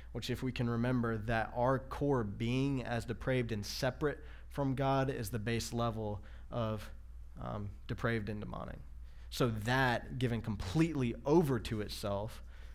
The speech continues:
um, I would imagine can get pretty demonic and see a lot of the demonic works carried out today. So I don't know if that's the answer you're looking for, said asker of question. Um, but I would just say, do I think there's demons in that way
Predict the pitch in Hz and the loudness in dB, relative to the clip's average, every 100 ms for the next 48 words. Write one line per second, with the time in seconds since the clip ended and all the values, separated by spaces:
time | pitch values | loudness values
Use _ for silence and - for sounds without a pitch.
0 | - 110 107 104 95 120 127 113 110 107 | -8 -2 0 0 0 2 4 4 2 0
1 | 104 101 - 107 110 - - 120 113 107 | -2 -2 -2 -2 -2 -2 0 2 2 2
2 | 104 110 113 101 113 - 107 104 - 113 | 2 2 2 0 -4 -6 -6 -4 -4 -4
3 | 107 101 - - - 110 110 110 104 101 | -4 -4 -10 -10 -4 0 0 0 -2 -2
4 | 104 104 104 107 107 98 - 104 101 98 | -2 -2 -2 -4 -6 -6 -4 -2 0 -2
5 | - - 104 107 120 - - - 123 - | -4 -6 -4 -4 -6 -8 -8 -6 -6 -10
6 | - - 123 131 127 123 123 120 120 120 | -12 -4 0 2 2 0 0 -2 -2 -2
7 | 113 113 123 113 104 110 104 98 - - | -4 -2 -2 -2 -6 -6 -6 -6 -10 -12
8 | - - - 113 107 101 - 107 - 107 | -12 -12 -6 -2 -2 -2 -4 -4 -4 -6
9 | 101 - - 104 - 113 117 - - - | -6 -6 -4 -4 -4 -4 -6 -8 -12 -12
10 | - - 113 104 104 101 98 - - - | -12 -8 -4 -2 -2 -4 -6 -10 -12 -12
11 | - 120 107 104 - - 110 101 - 113 | -10 -4 -2 -2 -4 -6 -4 -4 -4 -2
12 | 107 104 110 113 107 123 113 104 101 120 | -2 -2 0 0 0 0 0 -2 0 0
13 | 113 101 101 104 113 113 120 120 | 0 0 -2 0 0 0 0 0